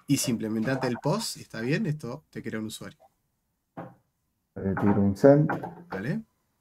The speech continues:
Speaker 1: Ch, casi, ¿eh? Em, mostrame
Speaker 2: Eh, ¿por qué?
Speaker 1: el, la clase Java y vamos. Vamos viendo.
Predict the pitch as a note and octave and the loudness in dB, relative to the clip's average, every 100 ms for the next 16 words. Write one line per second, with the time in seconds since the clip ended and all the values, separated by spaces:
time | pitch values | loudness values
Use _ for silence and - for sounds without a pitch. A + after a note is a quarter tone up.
0 | _ _ _ _ _ _ _ _ _ _ | _ _ _ _ _ _ _ _ _ _
1 | - - - A#2 - A2+ D3 D#3 _ _ | -10 -10 -8 -8 -6 -6 -6 -8 _ _
2 | _ _ _ _ _ _ _ - A2+ A2+ | _ _ _ _ _ _ _ -10 -6 -4
3 | A2 G#2+ G#2+ G#2+ G#2+ G#2+ G#2+ A#2 C3+ _ | -4 -6 -8 -10 -12 -12 -12 -14 -18 _
4 | _ _ _ A#2+ A#2+ A2+ - D#3+ D3 C3+ | _ _ _ -8 2 6 6 6 4 4
5 | C3+ B2+ B2+ B2 C#3+ D3+ D#3 D3+ F3+ G3+ | 2 -2 -2 -2 0 0 0 0 0 -2
6 | E3+ B2+ A#2 A2 - - - A2 G#2+ G#2 | -2 -4 -6 -10 -16 -20 -20 -20 -20 -20